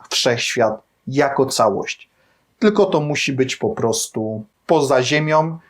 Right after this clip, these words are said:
i musi być czymś naturalnym. Jeśli my coś wybudujemy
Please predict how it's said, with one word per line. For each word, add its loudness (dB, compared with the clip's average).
i 2
musi 2
być 0
czymś -2
naturalnym. 0
Jeśli -2
my 2
coś 0
wybudujemy 2